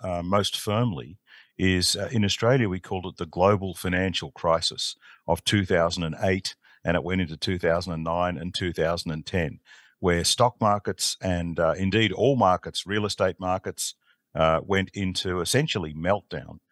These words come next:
uh, uh, at that time. And it took the world quite a few years to recover. So that was one from, what's that? That's nearly fourteen, fifteen years ago, uh, or so. And then, of course, if we talk about disruptions, the covid pandemic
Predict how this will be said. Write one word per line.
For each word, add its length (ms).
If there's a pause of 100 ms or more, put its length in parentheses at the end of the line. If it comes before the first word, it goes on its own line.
(360)
uh, 160 (140)
uh, 300
at 160
that 220
time. 240
And 60
it 100
took 220
the 80
world 460
quite 220
a 60
few 160
years 300
to 140
recover. 480 (460)
So 280
that 200
was 160
one 260
from, 460
what's 180
that? 200
That's 240
nearly 200
fourteen, 420
fifteen 380
years 260
ago, 340 (420)
uh, 420 (160)
or 200
so. 420 (420)
And 220
then, 140
of 120
course, 360
if 120
we 80
talk 240
about 360 (180)
disruptions, 1040 (400)
the 160
covid 680
pandemic 800